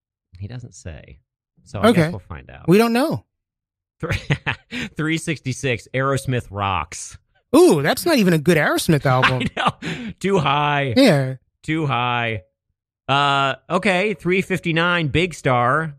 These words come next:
Speaker 1: Radio City. I'm not, I don't know that one super well.
Speaker 2: I mean, I've heard it a couple of times. It's fine.
Speaker 1: Uh, how about three fifty-seven, Tom Waits, Rain Dogs?
Speaker 2: Uh, I, Tom Waits to me is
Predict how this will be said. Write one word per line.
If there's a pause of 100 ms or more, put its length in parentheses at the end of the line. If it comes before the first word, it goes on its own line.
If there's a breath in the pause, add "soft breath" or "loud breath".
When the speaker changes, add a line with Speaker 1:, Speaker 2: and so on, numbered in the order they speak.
(140)
Speaker 1:
Radio
City. (100)
I'm
not,
I
don't
know
that
one
super
well.
Speaker 2:
I
mean,
I've
heard
it
a
couple
of
times.
It's
fine. (580)
Speaker 1:
Uh,
how
about (640)
three
fifty-seven,
Tom
Waits,
Rain
Dogs?
Speaker 2:
Uh,
I, (580)
Tom
Waits
to
me
is